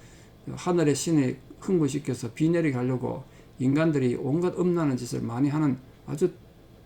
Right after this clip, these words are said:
타락한 종교입니다. 아람의 신들은, 어, 지금 이스라엘 북쪽 시리아 그 영토 전역에 걸쳐 있었던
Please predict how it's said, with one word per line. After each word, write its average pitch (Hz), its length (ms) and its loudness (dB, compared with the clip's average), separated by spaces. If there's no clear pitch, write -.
타락한 170 480 -2
종교입니다. 113 460 -6
아람의 196 680 2
신들은, 147 640 2
어, - 300 -10
지금 156 480 2
이스라엘 147 400 -2
북쪽 143 300 -2
시리아 151 500 0
그 170 240 4
영토 185 420 4
전역에 147 440 2
걸쳐 135 260 -2
있었던 123 520 -4